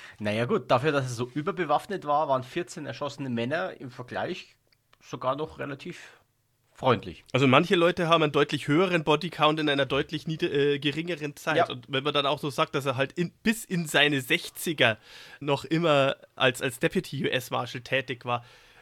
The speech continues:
Speaker 2: das muss man auch dazu sagen, die Zahl mit den, dass er über dreitausend Männer verhaftet haben soll und auch Frauen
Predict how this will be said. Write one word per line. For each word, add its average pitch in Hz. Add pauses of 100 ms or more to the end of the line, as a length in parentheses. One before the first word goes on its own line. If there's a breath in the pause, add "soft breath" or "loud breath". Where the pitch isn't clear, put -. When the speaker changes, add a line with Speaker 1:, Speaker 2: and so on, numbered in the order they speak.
(440 soft breath)
Speaker 2:
das 143
muss 214
man 190
auch 165
dazu 165
sagen, 147
die 139
Zahl 165
mit 139
den, 135
dass 135
er 151
über 170
dreitausend 139
Männer 151
verhaftet 120
haben 120
soll 120
und 185
auch 165
Frauen 151